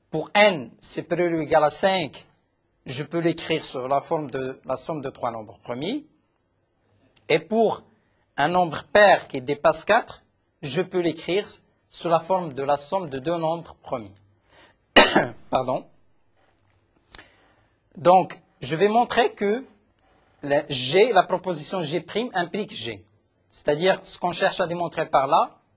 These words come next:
c'est que j'ai une équivalence entre G et G prime. Entre le fait que <coughs>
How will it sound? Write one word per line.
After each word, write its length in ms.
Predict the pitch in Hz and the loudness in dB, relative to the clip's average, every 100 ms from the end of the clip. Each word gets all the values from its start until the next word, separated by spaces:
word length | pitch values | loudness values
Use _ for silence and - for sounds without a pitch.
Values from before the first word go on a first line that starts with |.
| _ | _
c'est 260 | - - 160 | -14 -8 -6
que 200 | 185 185 | -4 -4
j'ai 220 | 131 175 | -4 -4
une 140 | 165 160 | -4 -4
équivalence 600 | 160 160 135 139 185 - | -4 0 0 0 -4 -6
entre 240 | 143 - 135 | -10 -8 -10
G 180 | 135 190 | -6 -6
et 40 | |
G 160 | 139 143 | -6 -10
prime. 300 | - 104 98 _ _ _ _ _ _ | -10 -14 -16 _ _ _ _ _ _
Entre 240 | 139 135 160 | -6 -4 -6
le 100 | 151 | -2
fait 300 | 180 175 - | 0 -2 -4
que 240 | 143 110 _ _ _ | -8 -8 _ _ _
<coughs> 60 | _ | _